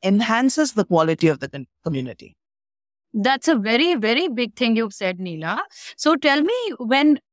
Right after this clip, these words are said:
Speaker 2: when brands partner with Gurgaon Moms, what kind of, um, you know, what is the messaging or the support or the value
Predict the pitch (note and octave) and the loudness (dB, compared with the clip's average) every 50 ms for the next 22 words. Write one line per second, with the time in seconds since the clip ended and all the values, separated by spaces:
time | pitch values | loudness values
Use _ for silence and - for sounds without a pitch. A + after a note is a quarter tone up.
0 | _ - G#3+ - A#3+ B3+ C#4 C#4 A3+ G3 G#3 G3+ G3 G#3+ B3 D4 E4 - - _ | _ -16 -8 -4 -2 0 0 0 -2 -2 -2 0 0 2 2 2 2 0 -2 _
1 | - A#3 F3+ E3+ F3+ - - B3 C4 C4 C4 F#3+ F#3 A3+ A#3 G3 G3+ F#3+ G#3 F#3 | -2 -2 -2 -2 -4 -4 -4 -2 -2 -2 -2 -4 -4 -4 -4 -4 -6 -6 -4 -4
2 | E3+ F3+ F#3+ F#3+ G3+ G#3 G#3 F#3+ F3 D#3+ D3+ D3+ F3 G3+ G#3+ - _ _ _ _ | -2 0 0 0 0 -2 -4 -8 -10 -8 -8 -10 -10 -12 -14 -18 _ _ _ _
3 | _ _ - G3 B3 C#4+ F#4+ F#4 - - G#4 G#4 G4+ G4 F#4 G#4 G#4 F4+ - - | _ _ -2 2 4 4 4 2 0 0 0 2 2 4 4 4 2 2 -2 -2
4 | - B3 A3+ G#3+ F3+ E3 D3 D3 - - _ _ _ _ _ _ _ _ _ _ | 0 2 2 2 2 0 -2 -4 -8 -14 _ _ _ _ _ _ _ _ _ _
5 | _ - G#3+ G#3+ G#3 A#3+ B3 C4 C4+ C#4 D4 C#4+ G#3 - _ _ _ _ _ _ | _ -14 -12 -4 -2 0 0 2 2 2 2 2 0 -4 _ _ _ _ _ _
6 | _ _ _ _ _ _ _ _ - A3+ G#3 B3 C4+ C#4+ F#4+ F#4 - - F4+ D#4 | _ _ _ _ _ _ _ _ -6 0 2 2 4 4 2 0 -2 -2 -4 -2
7 | C4 A3+ G#3 G#3 A#3 C#4 - C#4 A#3 A3+ C4 C4 B3 A#3 A3+ A3 A#3+ A3+ - - | -2 -2 0 0 0 -2 -2 -4 -4 -4 -4 -4 -2 -2 -4 -4 -4 -4 -4 -4
8 | A#3 G3 - - A#3 A3+ A#3 A#3+ A#3 B3+ A#3+ C4 B3 G3 D#3 - F3 E3+ F3 G3+ | -4 -4 -4 -4 -4 -2 0 0 0 0 2 2 0 0 0 -2 -2 0 2 2
9 | A3 A#3 C4+ D#4+ C#4+ A3 F3 D3+ | 2 4 4 4 2 0 -2 -8